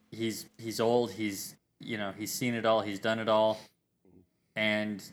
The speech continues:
and he's, he's ready to sacrifice everything for this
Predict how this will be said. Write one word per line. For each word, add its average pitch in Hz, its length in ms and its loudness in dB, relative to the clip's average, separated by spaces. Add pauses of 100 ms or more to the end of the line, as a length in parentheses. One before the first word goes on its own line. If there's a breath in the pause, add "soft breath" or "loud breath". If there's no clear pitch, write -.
(180)
and 107 160 -6
he's, 120 300 -4
he's 117 240 -2
ready 117 260 4
to 107 80 -4
sacrifice 113 600 2
everything 107 520 -2
for 107 160 -4
this 98 240 -6